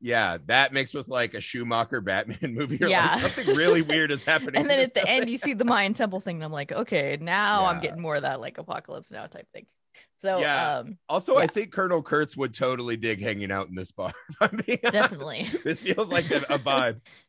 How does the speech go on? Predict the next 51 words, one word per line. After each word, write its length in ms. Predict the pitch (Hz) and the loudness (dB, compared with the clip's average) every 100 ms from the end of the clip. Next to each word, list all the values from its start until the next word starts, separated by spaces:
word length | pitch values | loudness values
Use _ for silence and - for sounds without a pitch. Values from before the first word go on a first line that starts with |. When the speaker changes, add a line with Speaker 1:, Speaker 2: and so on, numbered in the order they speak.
| _ - | _ -8
Speaker 1:
But 100 | 180 | 0
no, 180 | 240 | 0
it's, 180 | 254 180 _ | 0 -4 _
I 80 | 156 | -4
mean, 160 | 180 151 | -2 -2
I 100 | 156 | -2
think 340 | - 208 - | -2 -6 -2
what 200 | 175 143 | -4 -2
you 100 | 135 | -4
just 180 | 123 - | -6 -6
hit 140 | 156 | 0
on 180 | 151 113 | 0 0
is 240 | 98 - _ _ _ | -4 -10 _ _ _
kind 240 | 147 175 220 | -8 -6 -6
of 80 | |
the 80 | 143 | -8
thing 200 | 127 143 | -6 -2
I 100 | 131 | 0
love 220 | 120 120 | 0 -2
most 320 | 110 110 107 - | -2 -2 -2 -4
about 280 | 104 104 92 | -2 -2 -4
this 140 | 92 | -10
film, 280 | - 127 120 | -6 -4 -4
which 200 | 110 107 | -8 -6
is 260 | 104 90 _ _ _ _ _ _ _ _ _ _ _ | -8 -10 _ _ _ _ _ _ _ _ _ _ _
it's 140 | 127 135 | -10 -6
always 460 | 127 143 175 151 | -2 0 0 0
a 60 | 147 | -2
movie 320 | 127 127 123 | -2 -2 -2
that's 200 | 113 110 | -2 -2
operating 640 | 104 113 117 113 113 107 104 | 0 -2 0 -2 -2 -2 -2
on 220 | 104 101 | -2 -2
two 240 | - 120 | -8 -8
levels 380 | 104 101 107 87 | -2 -2 -4 -10
at 120 | 98 | -14
the 80 | 87 | -14
same 300 | - 87 82 | -12 -10 -10
time, 340 | 85 87 76 69 _ _ _ _ _ 123 | -14 -14 -14 -20 _ _ _ _ _ -2
right? 220 | 127 - | -2 -2
So 100 | 127 | -10
this 160 | 117 - | -10 -6
is 240 | 147 151 | -6 -4
a 100 | 131 | -6
vampire 600 | 110 123 135 131 123 110 | -2 -4 -4 -4 -2 -2
bar 340 | 90 104 104 101 | -2 0 0 -2
that 140 | 104 | -2
kind 220 | 113 110 | -2 -2
of 100 | 98 | -4
plays 340 | - 107 104 104 | -4 -4 -4 -6
like 180 | 101 | -6
this 380 | 101 95 - - | -6 -8 -8 -20